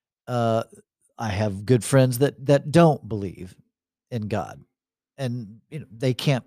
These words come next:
prove their thought. I can't, or their belief, and I can't prove my belief, right? Am I convinced that there's a God? Well, I mean, I, I think with anything that's not provable,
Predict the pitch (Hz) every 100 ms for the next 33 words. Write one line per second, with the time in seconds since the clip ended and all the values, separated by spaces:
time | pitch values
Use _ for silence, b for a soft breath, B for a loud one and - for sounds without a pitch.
0 | _ - 208 156 117 117 131 _ _ _
1 | _ _ _ _ _ _ _ _ 123 139
2 | 131 - 127 120 143 117 127 - 131 117
3 | - _ _ _ _ _ _ _ _ _
4 | - 117 113 123 113 107 107 127 135 127
5 | 131 147 135 - 156 151 151 143 147 104
6 | 87 - - - 101 104 - _ _ _
7 | _ _ _ _ _ _ _ - 131 123
8 | - 135 120 92 113 139 170 - 151 160
9 | 156 160 156 160 190 196 208 220 220 208
10 | - 165 160 220 220 202 156 160 185 214
11 | 202 175 156 - - 151 151 - _ _
12 | - - - 247 285 170 85 73 65 107
13 | 139